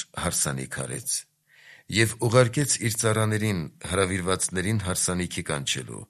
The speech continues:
և նրանք չուզեցին գալ։ Դարձյալ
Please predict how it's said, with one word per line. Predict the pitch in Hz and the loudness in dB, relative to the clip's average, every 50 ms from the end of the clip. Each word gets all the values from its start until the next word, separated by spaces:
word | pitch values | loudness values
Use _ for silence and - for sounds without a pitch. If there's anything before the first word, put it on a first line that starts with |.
| _ _ _ _ _ - - - - _ | _ _ _ _ _ -20 -20 -20 -20 _
և | _ - 95 92 | _ 0 0 0
նրանք | 87 90 92 101 113 123 123 - | 2 2 2 2 2 0 0 -4
չուզեցին | - 131 123 131 135 127 - - 110 90 | -4 -2 -2 -2 -2 -2 -2 -2 -2 -2
գալ։ | 76 - - 52 - - - _ _ _ - _ _ _ _ _ _ _ _ _ _ _ _ - | -4 -6 -10 -12 -12 -14 -20 _ _ _ -20 _ _ _ _ _ _ _ _ _ _ _ _ -12
Դարձյալ | - 90 107 113 113 113 - - 151 151 | -2 4 6 6 6 6 2 2 2 2